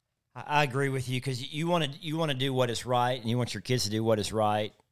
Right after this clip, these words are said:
but do, you don't wanna judge somebody else because every, everybody has different convictions, and so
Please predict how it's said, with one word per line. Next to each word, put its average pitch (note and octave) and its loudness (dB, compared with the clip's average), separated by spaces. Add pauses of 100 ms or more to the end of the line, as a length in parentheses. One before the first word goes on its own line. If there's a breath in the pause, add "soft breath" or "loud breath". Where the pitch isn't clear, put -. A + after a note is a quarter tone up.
but A2 -6
do, B2 -2
you C#3+ 0
don't B2+ -2
wanna A#2+ 0
judge A2 0
somebody A2+ 2
else C3 6
because A#2+ -4
every, F3 -2
everybody D3 4
has B2 -2
different B2+ -4
convictions, G2+ -6
and G#2+ -8
so A2 -2